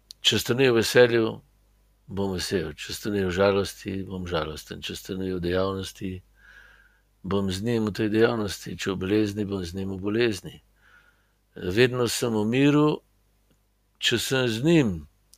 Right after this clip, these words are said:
ker on je vedno z menoj in v meni. Tako da je glavna naloga učenca, o kateri danes govori evangelij, ta, da se učim biti z njim,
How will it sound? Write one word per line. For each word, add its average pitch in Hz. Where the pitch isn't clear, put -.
ker 104
on 113
je 110
vedno 117
z 104
menoj 107
in 107
v 101
meni. 92
Tako 101
da 101
je 98
glavna 113
naloga 110
učenca, 104
o 104
kateri 101
danes 98
govori 98
evangelij, 95
ta, 127
da 117
se -
učim 120
biti 113
z 104
njim, 104